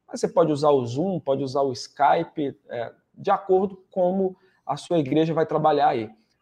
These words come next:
Por que que é importante isso? Para que haja ajuda mútua de todos os irmãos, né? Nem todo mundo tem facilidade com tecnologia, mas se a igreja estiver usando um programa só, todos os irmãos podem se ajudar aí nas dicas para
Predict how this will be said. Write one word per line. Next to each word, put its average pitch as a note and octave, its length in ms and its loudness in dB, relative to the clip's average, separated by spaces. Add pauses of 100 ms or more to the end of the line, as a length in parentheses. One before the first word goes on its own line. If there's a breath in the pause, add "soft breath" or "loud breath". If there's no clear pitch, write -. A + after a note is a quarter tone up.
Por D4 100 -2
que D4+ 140 2
que B3 60 2
é B3 40 6
importante G3 640 0
isso? - 280 -6 (100)
Para A#3+ 160 -2
que B3 140 -6
haja B3 600 6 (580 loud breath)
ajuda B3+ 460 6
mútua A3+ 560 4
de E3 100 -2
todos F3 300 0
os G3+ 160 2
irmãos, E3 420 0
né? D#3 140 -4
Nem C4 160 0
todo D#4 200 2
mundo B3+ 180 4
tem B3 100 0
facilidade F#3+ 680 4
com F3 80 -4
tecnologia, E3 800 -4 (300)
mas F3 180 -2
se A3+ 440 2
a F#3+ 120 8
igreja F3 340 6
estiver E3+ 360 0
usando D#3 360 2
um D4+ 140 2
programa E3+ 480 2
só, A#3 480 2 (260 loud breath)
todos G#3+ 300 6
os G#3+ 160 2
irmãos F#3 400 2
podem E3+ 320 2
se E3+ 120 -4
ajudar D3+ 400 4
aí C#3+ 160 2
nas C#3+ 300 -6
dicas D3 540 -2 (340)
para C#3+ 320 6